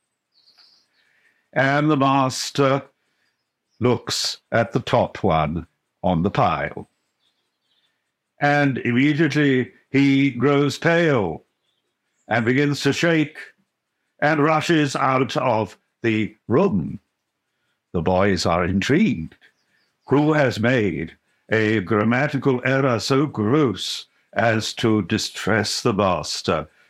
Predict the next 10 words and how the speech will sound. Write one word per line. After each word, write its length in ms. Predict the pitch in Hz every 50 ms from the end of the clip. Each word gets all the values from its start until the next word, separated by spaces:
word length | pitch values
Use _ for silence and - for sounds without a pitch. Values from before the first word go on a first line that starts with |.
| _ _
in 360 | - 98 104 101 95 101 95
this 500 | 87 92 98 101 98 - - - - - - _ _
striking 800 | - - - - - - 76 87 98 95 - - 110 104 101 104
manner? 460 | 104 120 120 107 92 82 76 73 71 - _ _ _ _ _ _ _ _ _ _ _ _ _ _ _ _ _ _ _ _ _ _ _ _ _ _ _
The 480 | 127 143 143 139 135 131 127 123 127 -
top 460 | - - 185 254 302 294 - - _ _ _ _ _ _ _ _ _ _ _ _ _ _ _ _ _ _ _ _ _ _ _ _ _ _ _ _ _ _ _
piece 300 | - 117 110 101 - -
of 200 | 95 78 - -
paper 560 | - 98 98 92 85 - - - 76 - - - -
says, 880 | - - 120 101 85 80 - 52 50 - - - - - - - -